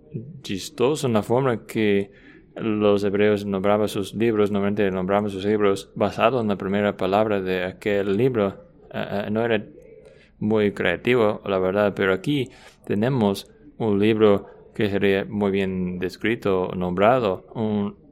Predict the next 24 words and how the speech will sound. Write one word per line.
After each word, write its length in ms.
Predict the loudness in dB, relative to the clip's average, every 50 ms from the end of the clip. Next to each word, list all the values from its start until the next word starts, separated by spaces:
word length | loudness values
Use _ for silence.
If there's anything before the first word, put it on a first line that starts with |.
| -8
libro 420 | -4 -2 -2 0 2 2 2 2 2
que 120 | 0 -2
sería 320 | 0 0 0 0 0 0
una 260 | 0 0 -2 -2 -4 -4 -6 -8
exclamación, 1000 | -8 -8 -10 -8 -4 -2 0 2 2 2 0 0 -2 -2 0 0 -2 -4 -6 -12 -20 _ _ _ -20 -18 -14 -10
eh, 220 | -10 -8 -6 -4 -2
de, 200 | -2 -2 -2 -2
de 180 | -2 -2 0
lamentación 680 | 0 0 0 -2 -2 -2 -2 -2 -2 -2 -4 -6 -4 -4
y 60 | -4
tristeza 500 | -2 -2 -4 -4 -4 -2 -2 -2 0 0
y 60 | 0
dolor 560 | 2 2 2 4 6 6 6 6 4 2 0 -6 -16 -20 _ _ _ _ _ -20 -20 _ _ _ _ _ _ _
y, 200 | -10 -8 -6 -6
y, 240 | -6 -6 -6 -4 -4
y 60 | -4
asombro. 680 | -4 -4 -4 -2 -2 -2 0 2 2 0 0 -2 -6 -16 _ _ _ _ _ _ _ _ _ _ _ _ -20 _ _ _ _ _ _ _ _ -20 -20 -20 -20 -20 _ _ _ _ _ _ _ -20 _ _ _ _ _ -6
Y 40 |
así 160 | -4 -2 -2 -2
es 120 | -2 -4
como 300 | -2 -2 0 2 2 2
empieza 420 | 0 0 2 2 2 2 2 2
el 80 | 2 2
libro. 540 | 2 2 2 2 2 0 0 -2 -4 -8